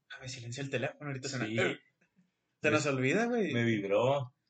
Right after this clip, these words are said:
Speaker 2: Y dije, "No, ahorita me marcan y, y
Speaker 1: Ahorita
Speaker 2: vale".
Speaker 1: suena el tiririrín, tin, tin, tin, tin, tin.
Speaker 2: Sí.
Speaker 1: Fraccionamiento San José,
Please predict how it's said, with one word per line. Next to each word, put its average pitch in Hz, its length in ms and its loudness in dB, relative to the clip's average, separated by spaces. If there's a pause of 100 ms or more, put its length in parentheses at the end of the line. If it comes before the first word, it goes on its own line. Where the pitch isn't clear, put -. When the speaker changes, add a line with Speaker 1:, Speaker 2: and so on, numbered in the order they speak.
Speaker 2:
Y 113 160 -2
dije, 107 180 -4
"No, 101 100 -6
ahorita 113 540 -2
me 113 120 0
marcan 113 420 -2
y, 95 100 -10
y - 100 -20 (180)
Speaker 1:
Ahorita 131 220 -4
Speaker 2:
vale". 135 120 0
Speaker 1:
suena 143 300 -4
el 139 120 -8
tiririrín, 120 640 -2
tin, 127 220 -4
tin, 131 180 -6
tin, 139 120 -10
tin, 147 120 -14 (180)
tin. 175 320 -18 (1800)
Speaker 2:
Sí. - 140 -16
Speaker 1:
Fraccionamiento 127 680 -6
San 143 240 -14
José, 143 380 -16